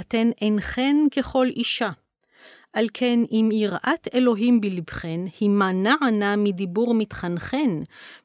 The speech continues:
פן יתעורר חשקו של זה אשר פשע הנגע בליבו, ודבר נא בדרך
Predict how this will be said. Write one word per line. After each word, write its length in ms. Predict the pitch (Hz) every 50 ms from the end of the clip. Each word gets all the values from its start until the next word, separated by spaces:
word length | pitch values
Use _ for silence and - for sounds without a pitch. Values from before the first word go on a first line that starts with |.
| _ -
פן 200 | 226 220 208 196
יתעורר 580 | 196 190 - 170 170 175 190 220 254 269 262
חשקו 600 | - - - 190 - - - - - 247 262 277
של 240 | - - 226 185 175
זה 360 | 160 160 165 208 240 277 262 - -
אשר 300 | 185 175 - - 196 180 170 -
פשע 360 | - 175 - - - 247 240 226 -
הנגע 600 | 196 180 180 175 180 196 233 269 262 220 196 180
בליבו, 640 | 175 175 175 170 170 156 165 202 247 247 233 247 - _ _ _ _ _ _ _ _ -
ודבר 680 | 156 165 185 175 160 165 160 156 147 175 196 254 311 320
נא 220 | 285 240 202 196 196 175
בדרך 640 | 165 170 165 165 160 156 143 160 160 160 170 - -